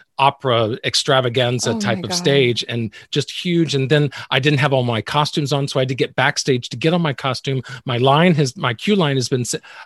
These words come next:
Speaker 1: you know, those kind of
Speaker 2: Mm.
Speaker 1: dreams are the ones that I have. Just
Speaker 2: Oh.
Speaker 1: stress dream.
Speaker 2: Yeah, that is a stress dream. That is stressful. I have goosebumps 'cause I'm stressed out for you.
Speaker 1: Right, right. Uh, you know, our brains are constantly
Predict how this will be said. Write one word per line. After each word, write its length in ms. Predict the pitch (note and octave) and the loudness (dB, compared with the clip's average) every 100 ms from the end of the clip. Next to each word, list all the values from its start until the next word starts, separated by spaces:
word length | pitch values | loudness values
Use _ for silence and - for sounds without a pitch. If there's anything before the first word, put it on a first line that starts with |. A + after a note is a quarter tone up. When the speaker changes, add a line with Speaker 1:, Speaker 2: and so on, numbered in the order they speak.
| - | 0
Speaker 1:
you 140 | F3+ | 2
know, 160 | D#3 G2 - - - | 2 0 -10 -20 -6
those 300 | B2 D#3 D#3+ | 4 6 8
kind 180 | D#3 D3 | 6 4
of 80 | G#2 | 2
Speaker 2:
Mm. 40 | |
Speaker 1:
dreams 280 | A2+ G#2 G2+ | -2 -2 -2
are 60 | A2+ | -2
the 80 | |
ones 220 | G#2+ G2+ G2 | -2 -4 -4
that 100 | G2+ | -4
I 100 | F#2+ | -2
have. 320 | G#2+ E2 - | -4 -4 -6
Just 240 | C#3 - - - G3+ | -4 -4 -10 -12 0
Speaker 2:
Oh. 340 | B3 E4 E4+ | 4 4 4
Speaker 1:
stress 480 | D3 C#3+ F3 - - _ _ _ - | 4 4 4 2 -4 _ _ _ -4
dream. 580 | B2+ B2+ A2 D#2+ D2 - _ | 2 2 2 -4 -12 -18 _
Speaker 2:
Yeah, 300 | A3+ G#3+ F3+ - | -4 -2 -2 2
that 200 | A3+ A3+ | 4 4
is 120 | G#3 | -2
a 60 | G#3 | -10
stress 540 | - - A3 G3 - | -12 -2 0 0 -6
dream. 460 | - D#3+ D3+ D3 D#3 _ _ - | -10 -8 -8 -12 -16 _ _ 2
That 220 | A#3 B3 | 2 2
is 120 | B3 | -2
stressful. 520 | - - C4 A#3+ - A#3+ | -8 -2 0 0 0 0
I 80 | |
have 120 | C#4 A3 | 2 -2
goosebumps 580 | G3 B3+ - A3+ G3+ | -4 -6 -2 -2 -2
'cause 160 | - A3 | -6 -6
I'm 220 | G3 G3 | -6 -8
stressed 400 | G3+ - A#3 - | -14 -6 -6 0
out 260 | A#3 A3 - | 2 2 0
for 260 | D#4+ E4+ G4 | 2 4 4
you. 420 | A#3+ D#3+ D#3 F3 _ - | 2 -2 -4 -10 _ 0
Speaker 1:
Right, 400 | C3+ C#3+ F#3 A3 - | 4 6 4 0 -4
right. 380 | B2+ C#3 D#3+ G#3+ - - - - | 0 4 4 2 -6 -20 -20 -16
Uh, 100 | - | -4
you 120 | G#3 | 0
know, 180 | F3 D3 E3 | 2 2 2
our 120 | F#3 | 0
brains 440 | E3+ F#3 G3+ G3 | 2 2 2 0
are 80 | D#3+ | -4
constantly 800 | - E3 D#3+ - D#3+ C#3+ C3+ | -4 -4 -4 -6 -4 -2 -4